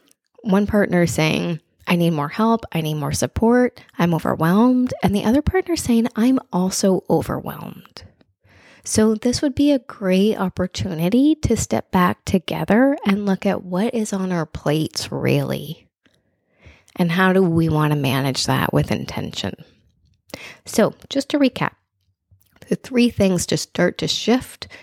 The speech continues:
your relationship with mental load and the amount of weight that you're carrying is one, own your role. If you're taking on the role of C E O, take it on and own it. <laughs> Two, delegate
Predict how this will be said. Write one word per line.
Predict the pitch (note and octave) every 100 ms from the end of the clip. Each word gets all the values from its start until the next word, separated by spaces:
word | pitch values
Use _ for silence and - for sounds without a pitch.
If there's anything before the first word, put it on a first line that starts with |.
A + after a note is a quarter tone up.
| _
your | - E3
relationship | D3 E3 - G3 F3+ G3 F#3
with | G3 -
mental | C3+ D3 D3+ C#3+
load | F3+ A3+ A#3 A#3 -
and | D#3+
the | C#3
amount | D3 D3 D3
of | D3+
weight | D3 D3+ -
that | -
you're | A2+ D3
carrying | - - F3+ G3 G#3+ B3 C4+ _ - _ -
is | F3+ E3+
one, | D#3 C#3+ E3 A3 C#4+ D4+ _ _ _ _ _ -
own | F3 G#3+
your | A3
role. | A3 B3 B3 D#3 - _ _ _ -
If | G3+ E3
you're | D#3
taking | - D#3+ G3+
on | G#3
the | A3+
role | A3+ A3+ A3+
of | G#3+
C | - F3+ G#3+ B3+
E | A3
O, | B2 C#3+ A3 - _ _ _ _ _ _
take | - E3+ -
it | A3
on | G#3 G#3+
and | G3 -
own | D3+ G3 F3
it. | - - -
<laughs> | G3 D3+ - - _ _ - - - - _ _
Two, | - C#4+ B3+ F3 - _ _ _ _ _ _ _ _ _ - - _ -
delegate | G3 A#3 G3+ - - - _ _ -